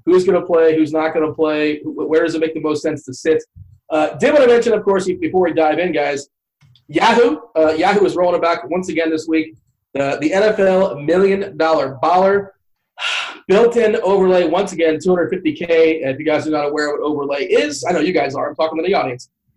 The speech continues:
Uh, if they're not aware what overlay is, they take in, they collect seven hundred fifty thousand dollars in entry prizes, and they give out a million. That's assuming it maxes out. So at minimum, uh,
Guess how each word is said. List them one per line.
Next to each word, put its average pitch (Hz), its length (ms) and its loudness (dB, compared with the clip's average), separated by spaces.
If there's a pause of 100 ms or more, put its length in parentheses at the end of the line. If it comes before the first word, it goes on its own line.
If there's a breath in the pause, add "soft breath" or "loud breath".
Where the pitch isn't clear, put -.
Uh, 151 240 -2
if 147 120 -6
they're 170 100 2
not 180 100 2
aware 165 200 4
what 156 80 4
overlay 156 260 2
is, 156 240 -2 (240)
they 147 140 -4
take - 280 0
in, 262 200 2
they 165 120 0
collect 208 460 -2 (120)
seven 165 300 -2
hundred 170 200 -2
fifty 190 160 -4
thousand 160 280 -2
dollars 151 280 -2
in 139 160 -10
entry 185 280 -4
prizes, 143 460 -4 (200)
and 143 80 -2
they 151 100 0
give 175 200 2
out 175 320 0 (180)
a 160 80 0
million. 254 540 2
That's 185 180 -2
assuming 190 480 0
it 160 160 -4
maxes 147 380 -6
out. 127 220 -4
So 156 100 -4
at 165 140 -2
minimum, 208 420 0 (340)
uh, 151 180 0